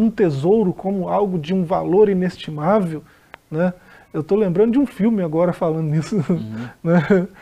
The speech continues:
Speaker 1: Mas deixa pra lá, outra hora, né?
Speaker 2: <laughs>
Speaker 1: É, é, quem tem a, a, quem tem a, quem olha pra Bíblia com esse, com esse olhar de, de que é um tesouro que tá,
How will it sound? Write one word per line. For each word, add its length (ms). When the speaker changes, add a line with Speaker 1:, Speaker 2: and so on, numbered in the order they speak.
Speaker 1:
Mas 300
deixa 360
pra 180
lá, 220
outra 300
hora, 300
né? 280
Speaker 2:
<laughs> 160
Speaker 1:
É, 260
é, 640
quem 180
tem 240
a, 140
a, 100
quem 180
tem 200
a, 420
quem 120
olha 220
pra 160
Bíblia 340
com 220
esse, 560
com 160
esse 240
olhar 560
de, 380
de 220
que 200
é 80
um 140
tesouro 560
que 100
tá, 260